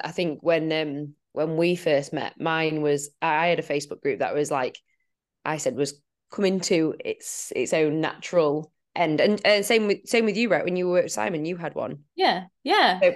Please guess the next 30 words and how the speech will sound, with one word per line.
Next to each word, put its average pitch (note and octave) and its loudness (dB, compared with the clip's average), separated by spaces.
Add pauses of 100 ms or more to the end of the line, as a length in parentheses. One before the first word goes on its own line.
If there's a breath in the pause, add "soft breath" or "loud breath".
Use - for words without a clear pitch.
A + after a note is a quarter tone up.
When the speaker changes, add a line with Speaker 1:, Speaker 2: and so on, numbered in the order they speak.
(100)
Speaker 1:
it's G3+ 2
like, G3+ 2
it - -2
seemed A3+ 0
like F#3 0 (220)
the, E3+ 2 (100)
the, - -2 (140)
the E3+ -6
p-, - -16
the E3+ 0
right F3 0 (140)
thing D#3 2
at - -10
the - -8
time C#3+ -6 (580 soft breath)
until F3 4
your D#3+ 6
awareness E3 2
grows C#3+ 2
as - -8
a - -14
coach C#3 -4
around D3+ -2
what D3+ 0
you're D#3+ -2
trying D3+ -4
to - -16
help D3+ -6
people D#3 -2
with, E3 0